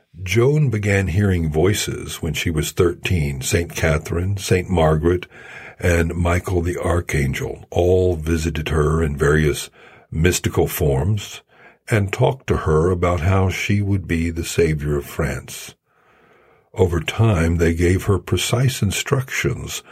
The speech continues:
about just how she would do this.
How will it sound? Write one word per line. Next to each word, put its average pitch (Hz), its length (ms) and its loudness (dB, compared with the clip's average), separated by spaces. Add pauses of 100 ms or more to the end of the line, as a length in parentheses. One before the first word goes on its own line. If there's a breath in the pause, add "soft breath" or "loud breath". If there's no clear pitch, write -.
(320 loud breath)
about 85 420 0 (100)
just - 340 0
how 80 460 0
she 90 280 0
would 80 240 -2
do 110 200 4
this. - 560 -8